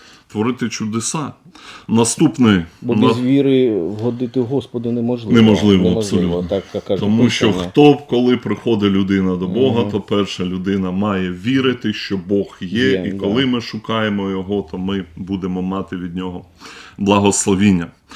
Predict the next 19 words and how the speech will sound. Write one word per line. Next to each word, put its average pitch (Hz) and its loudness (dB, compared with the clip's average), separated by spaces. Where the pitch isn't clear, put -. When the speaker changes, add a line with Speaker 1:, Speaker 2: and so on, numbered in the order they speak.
Speaker 1:
Наступний 135 2
наш 131 2
урок 127 2
латини. 113 4
Sola 139 4
gratia. 92 -4
Тільки 143 -4
благодать. 95 -6
Абсолютно 123 -2
незаслужений 107 -2
Speaker 2:
Мгм, 101 -8
амінь, 101 -6
Speaker 1:
дар 98 -2
Speaker 2:
да. 90 -8
Speaker 1:
Божого 92 -4
спасіння 95 -8
в 90 -10
житті 92 -6
людини. 90 -6